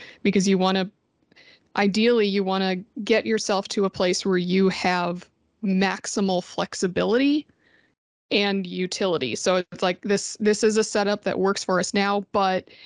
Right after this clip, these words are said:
is leaving doors open so that if we want to bring in other data or maybe, uh, integrate with a different cloud and on-prem,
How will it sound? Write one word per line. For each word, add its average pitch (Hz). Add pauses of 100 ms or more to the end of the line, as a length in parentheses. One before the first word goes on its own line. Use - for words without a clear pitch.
(180)
is 196
leaving 202
doors 190
open 202
so 180
that 180
if 185
we 185
want 180
to 175 (360)
bring 170
in 240
other 262
data 170
or 165 (300)
maybe, 185 (300)
uh, - (320)
integrate 208
with 226
a 233
different 226
cloud 202
and 247
on-prem, 160